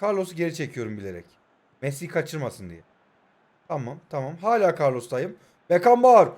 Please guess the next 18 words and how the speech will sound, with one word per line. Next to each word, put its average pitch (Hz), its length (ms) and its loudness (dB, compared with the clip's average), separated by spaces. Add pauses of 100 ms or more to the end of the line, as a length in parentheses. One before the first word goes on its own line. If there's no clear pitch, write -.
(200)
Hocam 240 320 2
Matius'u 240 420 0
gördü. 247 320 0 (220)
Aa. 151 160 -6 (1400)
Adam 180 220 0
bizi 202 140 -10
sağımıza 202 400 0
gömdü 208 300 -2
hocam. 180 300 -2 (540)
Şey 165 80 -2
yapalım 127 400 -2
ya. 123 160 -14 (280)
Oyuncu 113 160 -10
değişikliği. 95 420 -16 (1120)
Lan 110 160 -14
içimden 151 380 -8
geçme 170 360 -4
la. 180 140 -6